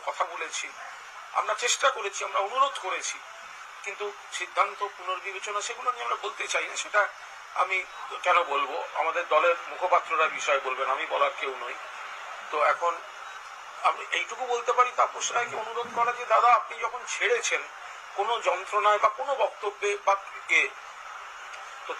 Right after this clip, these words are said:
তাহলে আপনাকে পদত্যাগ প্রত্যাহার করতে হবে না, কিন্তু একটু যদি কদিন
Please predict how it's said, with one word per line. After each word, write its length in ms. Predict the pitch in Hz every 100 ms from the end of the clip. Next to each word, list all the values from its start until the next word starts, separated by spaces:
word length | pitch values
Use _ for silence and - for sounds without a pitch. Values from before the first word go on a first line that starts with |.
| -
তাহলে 520 | 151 156 208 254 262 - - - - - - -
আপনাকে 400 | - - 214 240 -
পদত্যাগ 540 | 151 180 208 - 240 240 - - - - -
প্রত্যাহার 500 | 202 - - 247 269
করতে 320 | 262 208 202
হবে 180 | 160 151
না, 80 | 135
কিন্তু 300 | 190 202 247 175
একটু 440 | - - 262 269 - - - - -
যদি 240 | 190 247
কদিন 280 | 165 175 233